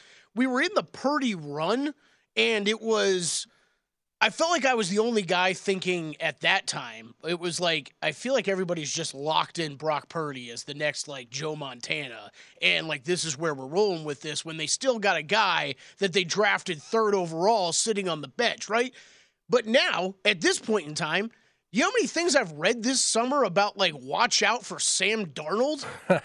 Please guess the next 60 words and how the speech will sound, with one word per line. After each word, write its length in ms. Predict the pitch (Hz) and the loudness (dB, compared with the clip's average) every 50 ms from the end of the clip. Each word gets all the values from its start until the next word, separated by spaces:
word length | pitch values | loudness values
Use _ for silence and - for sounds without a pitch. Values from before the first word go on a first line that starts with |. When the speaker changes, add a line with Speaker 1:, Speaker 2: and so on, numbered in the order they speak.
| - - | -2 2
Speaker 1:
Like, 220 | 208 262 - 208 170 | 4 4 4 4 0
what 260 | 185 202 277 359 - | 2 2 4 4 4
Speaker 2:
No. 60 | - | 4
Speaker 1:
the 80 | - 415 | 4 4
heck 440 | 349 320 262 226 262 285 311 - - | 4 4 2 0 2 2 0 0 -2
are 80 | 349 302 | -2 0
we 160 | 262 262 226 | 2 0 0
talking 500 | 165 - - 240 226 - 370 - 403 285 | 0 -2 0 2 2 2 2 2 2 0
about? 320 | 214 165 - 175 147 139 - | 0 0 -2 -4 -4 -2 0
Like, 160 | - 233 220 | 0 0 2
it's 120 | 262 233 180 | 2 -2 -2
gotta 340 | 170 - 302 339 453 523 427 | 2 2 2 2 4 2 2
be 120 | 233 196 175 | 0 -2 -6
Purdy 480 | - - - 277 285 285 240 233 202 | -6 -4 0 2 2 2 2 0 -2
or 120 | 185 160 147 | -2 -2 -4
Lance. 680 | 135 143 190 277 359 381 - - - - - - - - - | -4 0 2 2 2 2 -2 -4 -6 -6 -4 -4 -4 -4 0
Speaker 2:
Well, 140 | - 160 165 147 | 2 2 4 4
so 100 | - 160 | 4 2
there's, 200 | 156 156 - - _ - - - - - - - - - | 2 2 0 -4 _ -14 -14 -12 -12 -12 -14 -14 -6 0
well, 140 | 151 170 | 2 4
there's 140 | 165 170 - - | 4 2 2 2
two 140 | - 226 156 | 2 2 2
things 220 | - - - 76 113 | 2 -2 -2 -4 -8
here. 100 | - - | -10 -2
One, 200 | 98 160 190 - | 2 4 4 4
one, 260 | - 156 170 214 196 165 | 4 2 2 4 4 4
they, 140 | 165 147 139 | 2 2 0
to 160 | - - - | -2 -2 2
me, 100 | 143 147 | 2 2
they 120 | 135 135 123 | 2 4 2
are, 140 | 123 120 117 | 2 2 2
let's 180 | - 180 - - | 0 -2 -4 -2
get 120 | 131 113 | -4 -4
to 40 | - | -4
the 80 | 98 90 | -6 -4
betting 280 | 95 123 117 90 95 | -2 -2 -2 -2 -4
numbers. 240 | 92 90 - - - - | -8 -10 -10 -12 -10 0
They 140 | 143 156 165 | 2 4 4
are 140 | 160 165 165 | 4 4 2
the 80 | 139 131 | 2 -2
justified 560 | 113 - 123 104 - 113 - - 92 85 - - | -2 -2 -2 -2 -2 -6 -4 -4 -4 -4 -4 -6
favorite. 280 | - - - - - _ _ - _ _ - | -10 -12 -12 -14 -20 _ _ -20 _ _ -8
Speaker 1:
Yeah. 80 | 139 - _ _ - | -8 -8 _ _ 2
Speaker 2:
Plus, 260 | 160 170 156 - - - | 2 2 2 2 -2 -2
uh, 160 | 160 131 117 104 | -4 -4 -4 -2
minus 360 | 117 131 151 170 165 147 - | 0 2 4 4 4 2 2
one 140 | 160 151 143 | 2 2 2
sixty 320 | - - 170 143 - 147 | 2 0 0 0 0 -2
for 100 | 123 120 | -4 -4
the 60 | 104 104 | -4 -2
division, 280 | 107 160 180 143 143 139 | 0 0 2 2 0 -2
ten 180 | - - 180 143 | 2 0 2 2
and 100 | 120 120 | 2 -2
a 40 | |
half 260 | 101 98 113 98 98 117 | -4 -4 -6 -6 -6 -8
is 80 | 113 | -8
their 100 | 104 104 | -8 -6
season 300 | 104 - 123 110 95 95 90 | -6 -4 -4 -4 -6 -8 -10
win 140 | 87 80 | -10 -10
total. 320 | - - - - - - | -10 -12 -12 -12 -14 -20